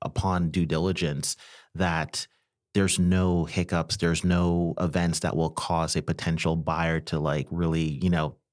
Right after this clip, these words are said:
turn their nose and just decide not to move forward. We've seen it happen, believe you me. Um, we've actually told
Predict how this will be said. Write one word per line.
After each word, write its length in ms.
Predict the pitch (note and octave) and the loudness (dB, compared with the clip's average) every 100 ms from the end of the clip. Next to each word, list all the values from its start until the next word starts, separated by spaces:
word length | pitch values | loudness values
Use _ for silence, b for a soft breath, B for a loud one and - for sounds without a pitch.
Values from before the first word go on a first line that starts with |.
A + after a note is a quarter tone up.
| - | -6
turn 220 | - F2+ | 0 2
their 140 | F2 E2 | 2 2
nose 340 | E2+ E2 D#2+ | 2 0 -2
and 180 | D#2+ D2 | -2 -2
just 220 | D#2+ - | -4 -4
decide 400 | D2+ - D2+ D2 | -2 0 0 -2
not 180 | D#2+ D2 | -2 -2
to 80 | D2 | -4
move 200 | D#2 D2 | -4 -4
forward. 540 | - E2 F2 A2 B2+ - B B B B - | -2 0 2 0 -2 -6 B B B B -6
We've 340 | E2 G2 A2+ | 0 4 4
seen 220 | A2 G#2+ G#2 | 2 2 0
it 140 | - | 0
happen, 380 | G2+ F#2+ F#2+ F#2+ | 0 0 0 0
believe 400 | E2+ F2 F#2 F2+ | 2 2 2 0
you 100 | F2 | 0
me. 380 | E2+ F2 G#2 A2+ B B B B | 0 2 0 -2 B B B B
Um, 420 | F2 E2+ E2 D#2+ E2+ | 0 2 2 0 2
we've 220 | G2+ G2+ | 2 2
actually 480 | F#2+ F#2 - F#2 E2 | 0 -2 0 0 -2
told 680 | - - G#2+ A#2 G#2+ G2+ | -2 0 2 2 0 -4